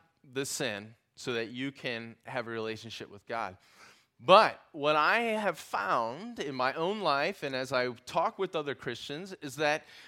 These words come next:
we make that commitment, but yet we still hold on to different aspects of our life that we don't surrender over to God. It could be our marriage, it could be our children, it could be our future, it could be our health, it could be our finances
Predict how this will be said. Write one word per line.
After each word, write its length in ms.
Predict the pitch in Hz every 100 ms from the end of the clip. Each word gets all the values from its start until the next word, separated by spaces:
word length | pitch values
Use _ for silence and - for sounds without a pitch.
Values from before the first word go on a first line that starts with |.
| - -
we 180 | 175
make 280 | 247 226 -
that 260 | 180 214 254
commitment, 600 | 185 143 123 123 127 131
but 120 | 135 131
yet 200 | 165 160
we 140 | 180
still 420 | 185 - 240 269
hold 500 | 262 - 247 254 247
on 360 | 165 147 139 147
to 160 | - 151
different 460 | 131 202 254 226 -
aspects 600 | 175 202 - 190 165 -
of 200 | 156 147
our 160 | 135
life 520 | 123 127 151 120 - - - _
that 240 | 143 147
we 120 | 160
don't 340 | 135 151 180 196
surrender 560 | - 143 127 117 110
over 260 | 107 104 104
to 140 | -
God. 440 | 107 156 123 73 104 - - -
It 120 | 127
could 180 | 131 123
be 120 | 123
our 120 | 117
marriage, 560 | 110 123 143 185 214 135
it 80 | 107
could 100 | 110
be 240 | 117 117
our 180 | 117 110
children, 640 | - - 175 190 226 233
it 100 | 131
could 120 | 139
be 160 | 120 110
our 80 | 95
future, 600 | - 175 208 - 233 214
it 120 | -
could 100 | 113
be 140 | 123
our 100 | 101
health, 400 | - 170 175 226
it 80 | 143
could 140 | -
be 140 | 117 117
our 120 | 107
finances 1120 | - 143 151 185 214 226 - 247 247 - -